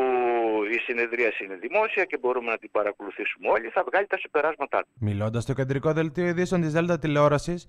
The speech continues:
Speaker 2: ο γραμματέας της Διοικούσης Επιτροπής της Νέας Δημοκρατίας στον Εύρο, Γιάννης Κανάρης, τόνισε ότι είναι καλοδεχούμενη η πρόταση μορφής του κύριου Τσίπρα, ενώ θεωρεί ότι πρόκειται για καλοσχεδιασμένη θεατρική παράσταση τόσο του πρόεδρου του σύριζα όσο και του επικεφαλής της αδαε.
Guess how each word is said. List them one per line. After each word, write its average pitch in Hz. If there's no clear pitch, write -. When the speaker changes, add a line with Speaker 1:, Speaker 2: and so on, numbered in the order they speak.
Speaker 2:
ο -
γραμματέας 175
της 170
Διοικούσης 170
Επιτροπής 147
της 131
Νέας 143
Δημοκρατίας 143
στον 110
Εύρο, 113
Γιάννης 139
Κανάρης, 117
τόνισε 175
ότι 160
είναι 180
καλοδεχούμενη 170
η 147
πρόταση 139
μορφής 131
του 143
κύριου 156
Τσίπρα, -
ενώ 107
θεωρεί 123
ότι 135
πρόκειται 147
για 151
καλοσχεδιασμένη 135
θεατρική 131
παράσταση 113
τόσο 180
του 165
πρόεδρου 160
του 139
σύριζα 151
όσο 165
και -
του 160
επικεφαλής 131
της -
αδαε. 131